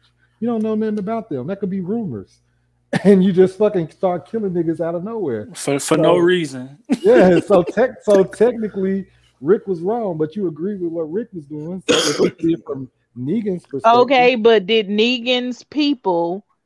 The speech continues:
Speaker 3: still turn out to be exactly this,
Speaker 1: No.
Speaker 3: regardless of if, you know,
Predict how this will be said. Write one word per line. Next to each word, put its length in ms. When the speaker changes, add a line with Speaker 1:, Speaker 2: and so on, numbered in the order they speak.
Speaker 3:
still 500
turn 320
out 280
to 100
be 320
exactly 920
this, 260
Speaker 1:
No. 240
Speaker 3:
regardless 520
of 180
if, 180
you 200
know, 260